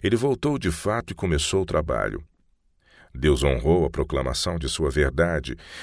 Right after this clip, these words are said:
Ela produziu frutos e muitos se juntaram a ele para espalhar a luz por aquelas ilhas. No verão passado, houve reuniões campais em diferentes partes da Inglaterra,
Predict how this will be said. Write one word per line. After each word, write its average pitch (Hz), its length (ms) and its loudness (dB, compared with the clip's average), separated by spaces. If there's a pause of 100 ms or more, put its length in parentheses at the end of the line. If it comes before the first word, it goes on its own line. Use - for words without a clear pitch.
(120)
Ela 80 160 2
produziu 98 440 0
frutos 101 480 -2
e 78 60 0
muitos 78 640 -2
se 80 100 0
juntaram 69 600 0
a 65 80 0
ele 87 240 2
para 71 240 0
espalhar 71 520 0
a 65 40 2
luz 73 400 -2
por 67 180 -4
aquelas 73 460 -2
ilhas. 57 500 -4 (680)
No 69 160 0
verão 76 320 4
passado, 90 600 2
houve 90 320 0
reuniões 85 600 2
campais 87 580 0
em 67 100 0
diferentes 76 520 -2
partes 92 420 -2
da 78 100 0
Inglaterra, 80 720 -2